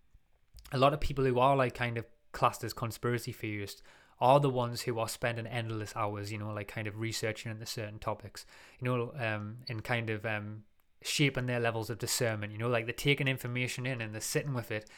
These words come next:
they're feeling it out, they're having, like, a malleability in their theories and they're able to move on, you know. But obviously, as you know, we just get called, um, a conspiracy theorist, you know, because it's easy to do that. It's easy to kind of label someone as something else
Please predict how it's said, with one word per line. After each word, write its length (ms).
they're 100
feeling 380
it 100
out, 240
they're 100
having, 180
like, 140
a 60
malleability 640
in 80
their 100
theories 400
and 80
they're 80
able 240
to 140
move 280
on, 220
you 80
know. 160
But 140
obviously, 480
as 160
you 80
know, 280
we 140
just 160
get 160
called, 360
um, 380
a 40
conspiracy 600
theorist, 360
you 60
know, 220
because 260
it's 160
easy 300
to 60
do 200
that. 160
It's 140
easy 200
to 60
kind 240
of 160
label 320
someone 340
as 80
something 300
else 320